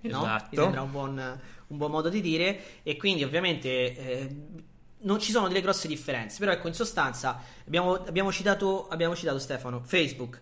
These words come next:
Speaker 1: abbiamo citato AdWords, cioè Facebook Ads, abbiamo cercato, citato Google AdWords, abbiamo citato e schifato allo stesso tempo <laughs> LinkedIn e Twitter.
Speaker 2: Esatto.
Speaker 1: Abbiamo parlato
Speaker 2: Più che altro
Speaker 1: di
Speaker 2: perché in
Speaker 1: Bing.
Speaker 2: Italia vengono usati poco.
Speaker 1: Esatto, esatto.
Speaker 2: All'estero
Speaker 1: No, poi
Speaker 2: funzionano.
Speaker 1: anche perché hanno un costo, devo dire, molto
Speaker 2: Altissimo.
Speaker 1: alto, alto. Quindi,
Speaker 2: Madonna.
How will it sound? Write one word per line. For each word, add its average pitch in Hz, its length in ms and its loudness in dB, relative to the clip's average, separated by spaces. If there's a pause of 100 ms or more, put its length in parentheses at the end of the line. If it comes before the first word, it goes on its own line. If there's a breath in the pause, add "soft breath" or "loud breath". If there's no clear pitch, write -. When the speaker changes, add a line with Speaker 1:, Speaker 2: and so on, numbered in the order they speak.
(140 soft breath)
Speaker 1:
abbiamo 160 200 2
citato 170 560 2
AdWords, 135 760 0
cioè 147 160 -6
Facebook 175 360 0
Ads, 127 400 0
abbiamo 143 220 -6
cercato, 156 320 -2
citato 151 440 0
Google 175 360 2
AdWords, 127 560 2 (440 loud breath)
abbiamo 190 380 4
citato 196 460 6
e 165 60 6
schifato 170 480 4
allo 151 100 2
stesso 165 260 -2
tempo 175 440 8
<laughs> 175 40 6
LinkedIn 190 760 8
e 190 120 2
Twitter. 180 580 4
Speaker 2:
Esatto. 127 460 8
Speaker 1:
Abbiamo 180 320 10
parlato 180 280 8
Speaker 2:
Più 175 80 10
che - 60 12
altro 285 180 12
Speaker 1:
di 220 40 8
Speaker 2:
perché 208 200 8
in 180 80 8
Speaker 1:
Bing. 202 100 4
Speaker 2:
Italia 220 180 8
vengono 165 300 4
usati 160 260 4
poco. 117 460 4
Speaker 1:
Esatto, 131 560 -2
esatto. 123 380 -6
Speaker 2:
All'estero 190 340 4
Speaker 1:
No, 147 80 4
poi 180 140 6
Speaker 2:
funzionano. 151 280 8
Speaker 1:
anche 110 120 2
perché 160 100 -2
hanno 151 180 0
un 135 140 -4
costo, 160 360 -6
devo 120 220 -4
dire, 139 160 -2
molto 123 240 -4
Speaker 2:
Altissimo. 127 580 0
Speaker 1:
alto, 127 280 -2
alto. - 180 -12
Quindi, 180 220 -2
Speaker 2:
Madonna. 151 60 0